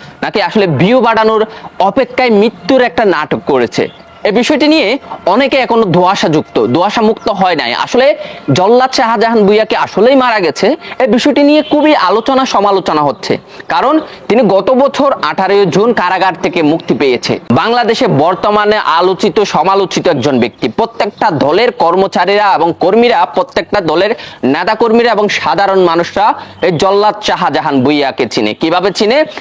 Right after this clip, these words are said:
সে, আহ, কারাগার থেকে বেরিয়েছে, শুধু সেটার জন্য নয়, প্রত্যেকটা মানুষের এক একটা অতীত থাকে। এই জল্লাদ শাহজাহান ভূঁইয়ার যে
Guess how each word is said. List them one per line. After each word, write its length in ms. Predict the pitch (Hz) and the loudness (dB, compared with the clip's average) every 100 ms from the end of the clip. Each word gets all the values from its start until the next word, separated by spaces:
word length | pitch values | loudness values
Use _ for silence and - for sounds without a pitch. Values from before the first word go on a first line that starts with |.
| - | -10
সে, 200 | - 208 226 220 | -2 0 2 0
আহ, 360 | 226 - - 147 | -4 -8 -6 -4
কারাগার 400 | 170 190 196 196 196 | -4 -2 -2 -2 -2
থেকে 200 | 190 190 | -2 0
বেরিয়েছে, 680 | 170 185 208 214 - 302 339 - - | 0 2 2 0 0 0 0 -6 -2
শুধু 320 | 254 226 247 | 2 4 2
সেটার 460 | - 190 180 247 | 0 -2 0 0
জন্য 220 | 196 202 170 | 2 2 0
নয়, 240 | 123 82 - - _ - | 0 -4 -8 -20 _ -6
প্রত্যেকটা 460 | 202 - 247 - | -4 -2 -4 0
মানুষের 460 | 226 165 190 208 240 - - | 0 2 2 0 -2 -4 -6
এক 180 | 165 | -6
একটা 240 | 196 - 202 | -6 -4 -4
অতীত 420 | - 160 156 190 - | -2 -2 0 -2 -2
থাকে। 260 | 160 - 127 - - 170 | -6 -2 -4 -6 -6 -4
এই 40 | |
জল্লাদ 400 | 160 180 190 214 | 0 0 0 0
শাহজাহান 480 | - 165 180 185 185 | -2 -4 -2 0 0
ভূঁইয়ার 380 | 175 196 185 147 | 2 2 0 0
যে 140 | 175 | 0